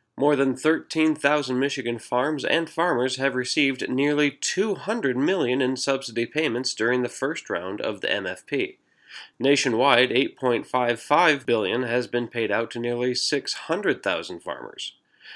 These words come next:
The U S Department of Agriculture has identified nine tariff-affected commodities, with the vast majority of the compensation going to soybean farmers. The annual fee that allows Michigan residents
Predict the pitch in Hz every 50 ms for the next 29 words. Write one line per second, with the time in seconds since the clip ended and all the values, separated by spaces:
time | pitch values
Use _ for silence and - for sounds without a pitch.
0 | - - 98 113 127 131 131 135 131 131 127 - 127 113 - 135 135 143 131 139
1 | 143 143 127 131 147 165 160 - - - 123 123 123 - - 151 143 131 151 165
2 | 165 143 156 156 151 151 - 170 170 - 120 - - 101 120 131 123 117 123 147
3 | 165 175 175 156 - - 160 160 165 160 151 135 - - 160 156 151 - - 139
4 | 117 - - 123 127 143 165 165 127 101 90 98 120 - - - - - - -
5 | - - - 160 165 147 147 139 123 143 147 143 135 - 123 110 110 107 123 156
6 | 151 120 110 120 131 127 123 113 120 117 - 123 113 110 107 113 98 - - 143
7 | 139 123 - - 98 120 131 123 123 123 120 113 110 - 120 113 - 139 135 120
8 | 107 104 104 104 - - 135 139 - 87 - - - - - _ _ _ _ _
9 | _ _ _ _ _ _ _ _ _ _ _ _ - - 135 156 - 151 185 190
10 | 185 175 170 165 151 - - 202 190 190 180 180 175 170 165 165 165 165 - 127
11 | 135 156 180 175 - 170 147 151 139 123 143 165 175 147 131 143 156 170 -